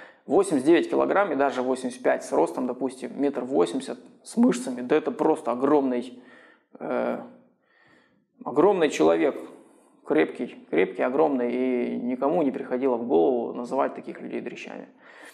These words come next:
А, вот, поэтому, поэтому вот так вот. А фитнес-индустрия это делает для того, чтобы побольше продать,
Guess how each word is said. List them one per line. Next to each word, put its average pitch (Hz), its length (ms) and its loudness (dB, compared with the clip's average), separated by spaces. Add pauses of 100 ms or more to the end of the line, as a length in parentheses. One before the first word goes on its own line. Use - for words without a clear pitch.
(320)
А, - 640 -10 (260)
вот, 123 360 -4
поэтому, 95 560 2 (1700)
поэтому 175 320 2
вот 165 180 2
так - 220 0
вот. - 120 -4
А 160 60 2
фитнес-индустрия 214 800 2
это 156 160 0
делает 170 280 6
для 135 120 0
того, 160 260 4
чтобы 151 340 2
побольше 143 460 2
продать, 131 540 2